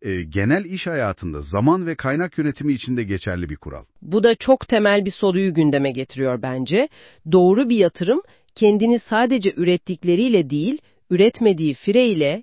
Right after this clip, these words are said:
Speaker 2: yapmadığı hatalarla ödüyor.
Speaker 1: Hmm, kesinlikle.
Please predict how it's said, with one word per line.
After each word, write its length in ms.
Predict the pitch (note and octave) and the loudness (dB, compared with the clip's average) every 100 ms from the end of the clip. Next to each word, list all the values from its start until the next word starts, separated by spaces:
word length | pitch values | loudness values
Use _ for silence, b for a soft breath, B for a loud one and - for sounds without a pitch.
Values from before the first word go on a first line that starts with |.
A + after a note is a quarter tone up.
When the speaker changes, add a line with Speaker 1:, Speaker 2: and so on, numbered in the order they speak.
| _ | _
Speaker 2:
yapmadığı 560 | D#3 F#3+ - F#3 D3 C#3+ | -2 -2 0 -2 0 -2
hatalarla 800 | C3+ D3 - G3+ A3 A#3+ B3+ G3 | -2 -8 0 2 4 4 4 4
ödüyor. 600 | D3+ C3+ C3 B2 - - _ _ - | 2 -2 -4 -6 -8 -16 _ _ -4
Speaker 1:
Hmm, 360 | A#3 C3 E2 - _ | -2 -2 -4 -10 _
kesinlikle. 600 | - C#3 - D#3+ - D2+ | -4 -4 0 -2 -2 -8